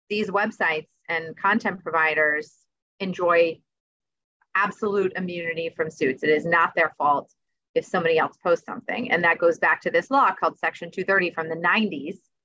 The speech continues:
when the internet was just getting started, because we wanted to protect the growth of the internet. It was still a baby at that point, and we wanted to ensure that it could continue to thrive. Well, now, um, compared to nineteen ninety-six, when we had America Online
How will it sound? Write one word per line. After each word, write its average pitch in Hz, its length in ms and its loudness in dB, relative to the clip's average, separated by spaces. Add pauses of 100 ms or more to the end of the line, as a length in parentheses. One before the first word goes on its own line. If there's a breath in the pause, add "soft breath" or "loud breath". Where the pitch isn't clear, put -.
(300)
when 180 120 -4
the 180 100 -2
internet 196 320 2
was 165 140 -4
just 190 240 -2
getting 160 240 -2
started, 170 580 0 (340)
because 196 340 -2
we 190 120 0
wanted 185 320 0
to 196 140 -4
protect 185 680 -4
the 180 80 -4
growth 196 440 2
of 160 100 -8
the 135 140 -14
internet. 104 360 -6 (520)
It 170 80 -2
was 165 180 -2
still 160 340 4
a 156 60 -2
baby 202 340 4
at 180 100 -4
that 160 240 -2
point, 160 160 -4
and 160 80 -6
we 160 80 -6
wanted 165 260 -6
to 165 240 -10
ensure 196 520 4
that 170 140 2
it 165 160 0
could 175 120 -10
continue 165 400 -8
to 143 100 -4
thrive. 143 460 0
Well, 160 120 -4
now, 185 540 2 (460)
um, 165 440 -2
compared 214 360 -2
to 208 80 -8
nineteen 170 320 -6
ninety-six, 175 540 -4
when 175 120 -4
we 175 120 -6
had 165 300 0
America 175 500 0
Online 160 480 2